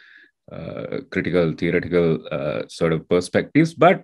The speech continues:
also al-, always trying to relate them to the problem of the production of space, you know, questions concerning the production of space. So, so I think my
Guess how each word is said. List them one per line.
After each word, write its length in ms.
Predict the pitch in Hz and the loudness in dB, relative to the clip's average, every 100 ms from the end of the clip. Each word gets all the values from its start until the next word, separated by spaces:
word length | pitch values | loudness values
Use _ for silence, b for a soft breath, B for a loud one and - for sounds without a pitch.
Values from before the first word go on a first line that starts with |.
| - | 0
also 320 | 120 123 - | 0 0 0
al-, 200 | 113 120 | 0 4
always 440 | 113 120 139 135 | 4 4 4 2
trying 340 | - 117 120 120 | 0 0 2 0
to 280 | 123 113 85 | -2 -4 -4
relate 420 | 90 107 120 110 | -2 0 0 -2
them 240 | 113 120 120 | -2 -2 -2
to 380 | 117 104 80 - _ _ - | -2 -2 -4 -10 _ _ -2
the 200 | 101 - _ _ _ - | -2 -2 _ _ _ 0
problem 560 | 95 95 95 85 76 _ - | 2 4 2 0 -6 _ -10
of 160 | 92 _ _ - | -10 _ _ -10
the 100 | 98 | -4
production 420 | 98 87 85 87 | 0 0 -2 -4
of 120 | 82 | -4
space, 480 | - 87 - - - | 0 0 0 -8 -16
you 80 | - | -4
know, 120 | 92 | -4
questions 580 | 85 90 - 87 80 - | -2 -4 -4 -6 -6 -6
concerning 600 | - 85 87 85 85 - - | -4 -4 -2 -2 -2 -4 -8
the 120 | - | -8
production 420 | - 78 - - | -4 -6 -6 -6
of 100 | 71 | -6
space. 400 | - 85 73 - | -2 -2 -2 -6
So, 260 | - 98 95 | -2 2 2
so 180 | 107 107 | 6 6
I 80 | |
think 240 | 113 135 120 | 6 4 4
my 360 | 101 98 90 | 2 4 2